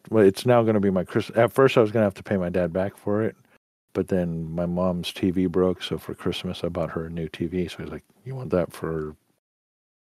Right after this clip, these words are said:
for a, uh, Christmas gift?" I was like, "Sure, I'll take that." So the Whistle Pig Piggy Bank Rye. So it literally, the bottle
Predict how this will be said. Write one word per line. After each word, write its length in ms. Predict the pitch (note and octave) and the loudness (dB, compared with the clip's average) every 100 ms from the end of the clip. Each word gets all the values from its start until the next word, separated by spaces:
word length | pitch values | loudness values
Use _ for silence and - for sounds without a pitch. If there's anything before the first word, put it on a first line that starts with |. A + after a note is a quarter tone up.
| _ _ _ _ _ _ _ | _ _ _ _ _ _ _
for 220 | - F#2+ F#2 | -2 4 4
a, 280 | F2+ F2 | 4 4
uh, 40 | E2+ | 2
Christmas 420 | - A2 - A2+ | 2 0 0 -4
gift?" 200 | C#3 C3 | -4 -4
I 40 | |
was 80 | A2 | -4
like, 140 | G2 - | -6 -4
"Sure, 240 | D#3 A#2 | -4 -4
I'll 80 | A2+ | -6
take 240 | - G2 | -10 -10
that." 240 | - E2 - _ - | -8 -8 -10 _ -14
So 380 | - F2 F2 F2 _ _ _ _ _ _ | -4 -2 -2 -6 _ _ _ _ _ _
the 80 | G2 | 0
Whistle 400 | F#2+ A#2+ C3 D#3 | 4 6 6 4
Pig 480 | - B2+ A#2 A2+ G#2 - _ _ _ _ _ _ _ _ - | 6 8 8 6 0 -18 _ _ _ _ _ _ _ _ -8
Piggy 360 | - B2 C3 B2+ | 2 4 4 0
Bank 540 | A#2 A2 A2 - - - - | 2 2 2 -4 -12 -18 -8
Rye. 580 | F2 E2+ C#2+ C2+ B1+ - _ | -2 0 0 -6 -16 -20 _
So 140 | - F2+ | -4 -4
it 100 | E2 | 2
literally, 680 | G#2+ A2+ A2 G#2 G2 F#2 - _ _ _ _ - | 4 4 6 4 2 -2 -6 _ _ _ _ -2
the 100 | F2+ | 0
bottle 560 | A2+ G#2+ B2 A#2+ A2+ | 6 6 8 6 2